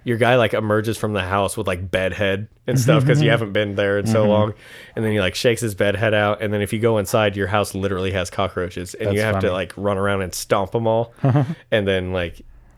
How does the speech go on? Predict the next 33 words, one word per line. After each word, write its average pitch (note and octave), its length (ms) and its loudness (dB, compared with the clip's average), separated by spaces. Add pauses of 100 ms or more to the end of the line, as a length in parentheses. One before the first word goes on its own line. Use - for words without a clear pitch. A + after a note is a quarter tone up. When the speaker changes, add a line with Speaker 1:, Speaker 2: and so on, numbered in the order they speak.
(640)
Speaker 1:
it's G#2 160 -2
so B2 220 0
sad A#2 380 2
'cause A2 140 -6
you A2 80 -2
stomp A2 380 -2
the C#3 80 0
cockroaches B2 640 0
and A2+ 100 -4
you'll G#2+ 120 0
see C3 180 -4
their B2 180 0
little A#2 220 2
ghosts G#2+ 380 0
Speaker 2:
Oh, C3 120 -2
Speaker 1:
floating D#3 240 8
up. D3 220 8
Speaker 2:
no. D3+ 440 6 (500)
Speaker 1:
<laughs> - 500 -6
And C3 180 4
then, B2+ 200 6
like, G#2+ 300 2 (320)
once B2 220 2
you A#2+ 80 2
get A#2 160 4
'em A2 140 2
all G#2 240 4
out G#2+ 160 0
of G#2 40 2
your G2 140 2
house, G2+ 380 0 (560)
he, G#2 240 -4
like, G2 320 -2